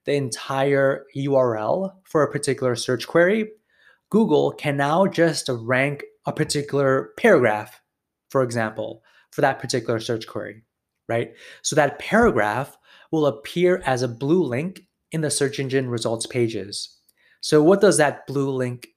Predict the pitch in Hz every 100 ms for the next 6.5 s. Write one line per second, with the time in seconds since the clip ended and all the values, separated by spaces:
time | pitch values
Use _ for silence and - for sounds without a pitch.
0 | _ 127 120 127 110 101 110 _ _ -
1 | 135 254 233 208 196 143 - 139 180 170
2 | 190 190 190 170 _ - 170 - - 156
3 | 160 156 160 143 131 - 170 180 196 196
4 | _ - 151 151 170 196 220 - 120 123
5 | - - 139 135 127 - - - - -
6 | 123 123 120 127